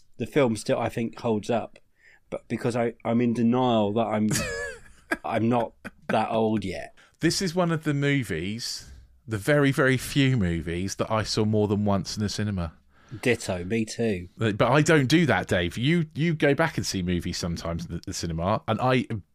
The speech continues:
Speaker 2: very, very rarely will I watch a cin-, a movie more than once in the cinema.
Speaker 1: Did you watch the first one in the cinema more than once?
Speaker 2: No, I saw the first one once,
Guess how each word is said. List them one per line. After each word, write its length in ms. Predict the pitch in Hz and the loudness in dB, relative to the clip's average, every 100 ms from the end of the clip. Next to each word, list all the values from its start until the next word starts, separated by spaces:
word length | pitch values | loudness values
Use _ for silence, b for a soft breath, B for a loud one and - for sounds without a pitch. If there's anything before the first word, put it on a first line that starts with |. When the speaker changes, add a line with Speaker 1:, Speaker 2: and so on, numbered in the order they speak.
| _ _ _ | _ _ _
Speaker 2:
very, 500 | 147 147 156 107 92 - | 0 4 4 4 -2 -4
very 360 | 143 127 113 101 | 0 2 2 2
rarely 480 | 101 107 98 80 78 | 2 2 2 0 -2
will 140 | 82 | 0
I 60 | 90 | 0
watch 260 | 87 - | 0 -4
a 40 | 92 | -6
cin-, 440 | 95 85 90 90 | -6 -6 -6 -8
a 100 | 95 | -4
movie 240 | 92 90 90 | -4 -4 -2
more 160 | 87 | -4
than 100 | 85 90 | -2 -4
once 220 | 85 - | -4 -6
in 40 | |
the 60 | 87 | -8
cinema. 400 | - 82 73 76 - | -4 -4 -6 -10 -8
Speaker 1:
Did 160 | 135 175 | -4 2
you 80 | 175 | 2
watch 160 | 151 | 2
the 80 | 170 | -4
first 340 | - 196 190 - | 2 2 2 0
one 140 | 101 | -4
in 80 | 90 | -4
the 60 | |
cinema 300 | - 107 98 | -6 -6 -4
more 180 | 92 92 | -4 -6
than 120 | 85 | -8
once? 460 | 87 87 - - - | -12 -14 -16 -20 -8
Speaker 2:
No, 560 | 117 131 156 165 101 92 | 2 4 6 6 4 0
I 80 | 101 | -2
saw 160 | - 117 | 0 0
the 80 | |
first 300 | 110 156 151 | 2 2 2
one 160 | 131 107 | 2 2
once, 420 | 110 151 - - | 4 2 0 -4